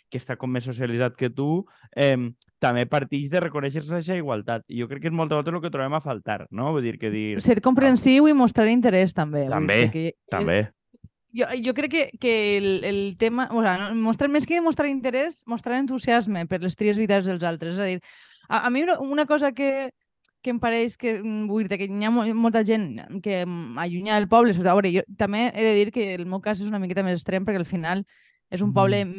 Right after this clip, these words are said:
Speaker 2: mm, de mil habitants, dels quals realment n'hi ha tres-cents. <laughs> Entonces, la, la pressió social és bastant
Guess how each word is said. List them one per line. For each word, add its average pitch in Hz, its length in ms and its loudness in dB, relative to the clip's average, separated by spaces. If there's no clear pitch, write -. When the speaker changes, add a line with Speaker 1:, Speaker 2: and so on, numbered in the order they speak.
Speaker 2:
mm, 180 80 -4
de 180 160 0
mil 185 160 -4
habitants, 208 640 -2
dels 196 180 -6
quals 196 380 0
realment 190 320 -2
n'hi 196 80 -4
ha 202 80 -6
tres-cents. 185 560 -2
<laughs> 233 220 -2
Entonces, 240 160 -2
la, 180 160 -2
la 180 100 -6
pressió 185 320 -4
social 196 320 2
és 208 140 0
bastant 196 400 -4